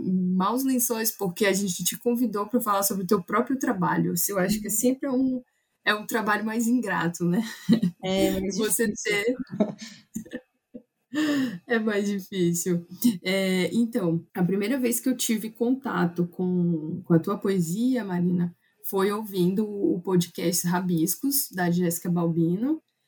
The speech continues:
Speaker 1: e eu lembro que ele começa com a leitura de, do teu poema, né, sobre ser H I V positivo.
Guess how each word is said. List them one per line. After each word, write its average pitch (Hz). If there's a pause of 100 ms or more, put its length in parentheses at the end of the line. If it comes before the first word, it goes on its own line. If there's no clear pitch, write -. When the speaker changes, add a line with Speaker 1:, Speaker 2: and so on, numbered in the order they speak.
(120)
Speaker 1:
e 220
eu 226
lembro 220
que 226
ele 220
começa 202
com 220
a 214
leitura 214
de, 202
do 185
teu 196
poema, 220
né, 190
sobre 190
ser 190
H 190
I 196
V 185
positivo. 185